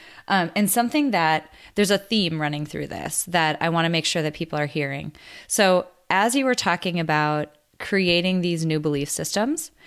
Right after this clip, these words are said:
there's a theme running through there that is very similar to the theme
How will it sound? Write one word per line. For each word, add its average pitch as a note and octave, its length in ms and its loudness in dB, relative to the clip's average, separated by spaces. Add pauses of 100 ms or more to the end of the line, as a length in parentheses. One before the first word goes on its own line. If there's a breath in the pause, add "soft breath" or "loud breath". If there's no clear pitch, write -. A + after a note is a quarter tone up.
(220 loud breath)
there's F#3 180 4
a F3 60 2
theme A3+ 400 2
running G3 200 2
through F3+ 200 -2
there D#3 420 2
that E3 140 4
is D#3+ 160 2
very F#3 260 4
similar G#3 460 0
to E3+ 160 -4
the D#3+ 120 0
theme E3+ 460 0